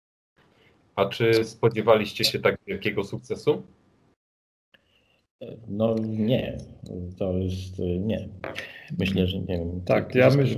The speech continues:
Speaker 2: spodziewałeś?
Speaker 3: to nie, <laughs> no, no, ja, ja się spodziewałem ciut większego. <laughs> Nie, tak serio to nie wiem, no jakby myślę, że, no myślę, że nie, no, w sensie jak człowiek zaczyna, to sobie raczej,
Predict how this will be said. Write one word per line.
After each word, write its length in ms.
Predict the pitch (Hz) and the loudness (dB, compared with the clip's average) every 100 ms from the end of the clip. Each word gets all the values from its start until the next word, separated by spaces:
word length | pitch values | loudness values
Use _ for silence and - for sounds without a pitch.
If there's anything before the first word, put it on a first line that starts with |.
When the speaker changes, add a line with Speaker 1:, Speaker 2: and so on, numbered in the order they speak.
| 120 | -2
Speaker 2:
spodziewałeś? 80 | - | 0
Speaker 3:
to 80 | 220 | 0
nie, 600 | 233 262 269 - - - 175 | 2 6 8 10 10 8 8
<laughs> 320 | 180 180 - | 6 2 2
no, 180 | 269 240 | 2 4
no, 160 | 226 214 | 6 6
ja, 160 | 208 | 6
ja 160 | 196 185 | 6 4
się 100 | 196 | 4
spodziewałem 440 | - 190 196 190 | 2 6 6 6
ciut 240 | 190 254 202 | 4 0 4
większego. 600 | 202 190 202 156 139 - - - 135 185 | 2 4 4 6 6 6 4 4 4 4
<laughs> 540 | 127 - - 156 123 - | 4 0 -4 -4 -2 2
Nie, 240 | 156 127 | 6 6
tak 200 | 117 127 | 6 2
serio 320 | - 151 151 | 4 4 6
to 260 | 151 156 156 196 220 220 214 - - | 4 4 4 4 4 4 2 -6 0
nie 280 | 233 196 139 | 6 8 10
wiem, 160 | 139 | 8
no 80 | 147 | 8
jakby 320 | 160 160 180 - - - - - - 196 160 - | 8 10 8 6 -4 -10 -16 -20 -12 -8 -6 -4
myślę, 460 | - 170 165 190 180 | 0 2 6 8 10
że, 500 | 170 180 180 175 180 - 147 - - - 50 - 50 - _ 170 - - - - - _ _ _ _ _ - _ _ _ _ _ _ _ _ _ _ | 12 12 12 10 4 -4 -6 -6 -14 -18 -16 -18 -20 -20 _ -20 -20 -20 -20 -20 -20 _ _ _ _ _ -20 _ _ _ _ _ _ _ _ _ _
no 200 | 165 185 | 8 10
myślę, 340 | 202 208 214 202 | 10 8 8 8
że 140 | 202 | 8
nie, 460 | 208 208 185 151 127 | 10 10 10 10 6
no, 200 | 131 147 | 2 0
w 80 | - | 0
sensie 240 | 160 160 | 0 4
jak 140 | 170 165 | 2 4
człowiek 280 | 190 180 | 6 8
zaczyna, 500 | 156 180 - 185 185 | 6 2 4 4 6
to 80 | 180 | 4
sobie 280 | 180 165 175 | 0 4 6
raczej, 440 | 175 170 170 170 | 4 4 4 4